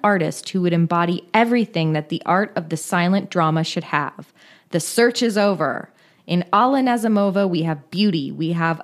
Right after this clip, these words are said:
a depth of emotionalism never depicted before, and we have art with such little touches of finesse that she unconsciously stands alone."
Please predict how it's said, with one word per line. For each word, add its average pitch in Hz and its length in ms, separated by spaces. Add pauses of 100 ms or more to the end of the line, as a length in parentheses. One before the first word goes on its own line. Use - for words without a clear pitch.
(120)
a 170 80
depth 214 480
of 208 120
emotionalism 175 1000
never 190 260
depicted 185 540
before, 151 540 (280)
and 196 220
we 262 140
have 269 320
art 175 280
with 175 160
such - 300
little 214 280
touches 247 520
of 240 80
finesse 175 540
that 165 180
she - 260
unconsciously 190 920
stands 147 520
alone." 143 560